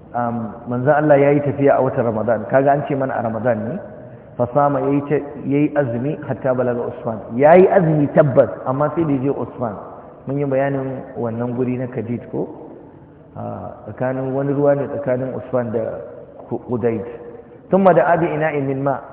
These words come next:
sai ya ce a kawo masa ƙwaryar ruwa, a kawo masa ruwa. Yana cikin tsakiyar azumi, bayan la'asar a wancan ruwa. Fa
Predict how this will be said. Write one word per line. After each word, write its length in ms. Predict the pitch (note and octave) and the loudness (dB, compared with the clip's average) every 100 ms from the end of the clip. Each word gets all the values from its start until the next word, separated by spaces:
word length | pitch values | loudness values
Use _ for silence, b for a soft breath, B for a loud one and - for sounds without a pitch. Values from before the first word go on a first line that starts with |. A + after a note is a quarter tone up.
| - | -8
sai 160 | - D#3+ | 0 2
ya 0 | |
ce 120 | D#3 B2+ | 2 -2
a 60 | |
kawo 180 | A#2+ C#3+ | 2 0
masa 240 | D3 D3 A#2+ - - - - - - - | 0 -4 -6 -10 -16 -20 -20 -20 -20 0
ƙwaryar 400 | C#3+ C#3+ C#3 C#3 | 4 6 4 4
ruwa, 180 | C3+ B2 - - - - - - - - - C3 | 2 0 -8 -14 -16 -20 -20 -20 -20 -20 -14 -10
a 80 | |
kawo 200 | B2 C#3 | -2 0
masa 260 | C#3 C#3 B2+ | 0 -2 -2
ruwa. 220 | A2 G2+ F#2 - - - - - | -4 -4 -6 -12 -14 -16 -20 -4
Yana 240 | F#3 F3+ D3 | 0 0 -2
cikin 280 | - A#3 G#3+ | 0 2 4
tsakiyar 320 | G#3+ - F#3 | 2 4 4
azumi, 240 | D3 A#2+ G#2+ - - - - - - - - - | 4 -2 -6 -12 -18 -20 -20 -20 -20 -20 -20 -8
bayan 360 | B2+ C#3 C#3 C#3 | 0 2 2 0
la'asar 280 | B2+ C#3 B2+ | -2 -4 -2
a 40 | A#2+ | -2
wancan 240 | B2 A2+ | -2 -6
ruwa. 240 | G#2+ - A2 | -6 -8 -6
Fa 80 | A#2+ | -8